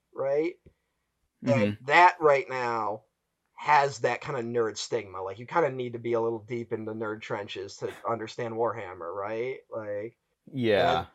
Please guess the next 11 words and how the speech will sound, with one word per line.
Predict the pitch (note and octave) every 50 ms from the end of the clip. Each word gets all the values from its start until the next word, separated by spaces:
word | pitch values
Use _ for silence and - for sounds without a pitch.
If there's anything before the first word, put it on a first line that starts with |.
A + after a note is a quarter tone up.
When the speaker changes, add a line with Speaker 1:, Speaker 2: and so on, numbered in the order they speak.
| _ _ _
Speaker 1:
but | - F3+ F3 C#3+
it | D3 C#3+ -
is | D3+ E3+ F3 E3+ D#3+
getting | B2 A2 B2 D#3+ E3 E3+ D#3+ D3 C#3+ C#3+ C3+ B2 B2
a, | B2+ B2+ B2 B2 B2 B2 A#2+ A#2+ A#2+
is | - C#3 B2+
it, | C3+ - -
is | D#3 C#3+
it | C#3+ B2+
a |
movie? | A#2+ B2 B2+ C3+ D3 E3 F#3 G3 A#3 B3 B3+ B3+ C4 -